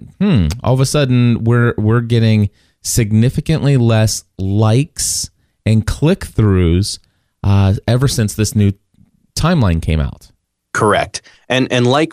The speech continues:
Speaker 2: a lot of businesses or personal brands, they don't have the time or a dedicated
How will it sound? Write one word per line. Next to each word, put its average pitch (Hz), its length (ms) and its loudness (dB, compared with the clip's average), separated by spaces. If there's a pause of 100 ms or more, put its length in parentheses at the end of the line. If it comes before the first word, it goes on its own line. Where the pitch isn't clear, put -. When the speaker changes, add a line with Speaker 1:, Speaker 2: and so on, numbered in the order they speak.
(200)
Speaker 2:
a 113 80 0
lot 117 360 0
of 135 200 -6
businesses 117 760 -2 (100)
or 139 280 2 (180)
personal 151 420 -2
brands, 123 640 -2 (380)
they 117 300 2
don't 143 320 0
have 135 300 -4
the 131 80 -8
time 113 600 -4 (340)
or 185 160 2
a 185 40 0
dedicated 139 720 -2